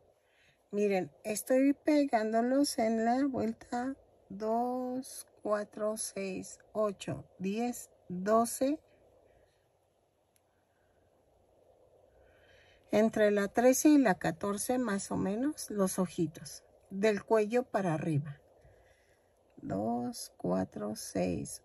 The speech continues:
ocho, diez, doce y trece. Trece y catorce. ¿Ok? Entonces, pego los ojos y regreso.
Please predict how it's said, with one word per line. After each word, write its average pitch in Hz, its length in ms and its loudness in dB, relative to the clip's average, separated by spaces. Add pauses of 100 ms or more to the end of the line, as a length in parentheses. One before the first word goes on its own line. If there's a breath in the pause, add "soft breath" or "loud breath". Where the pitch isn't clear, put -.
(100)
ocho, 190 580 -4
diez, 208 600 -4 (1160 soft breath)
doce 208 760 -2 (380)
y 208 120 -4
trece. 190 1000 -4 (340)
Trece 226 380 2
y 254 80 0
catorce. - 600 -4 (800)
¿Ok? - 200 -6 (920 soft breath)
Entonces, - 800 -6 (1000)
pego 269 300 6
los 240 300 4
ojos 320 680 -2 (340 soft breath)
y 180 140 -4
regreso. 143 540 -6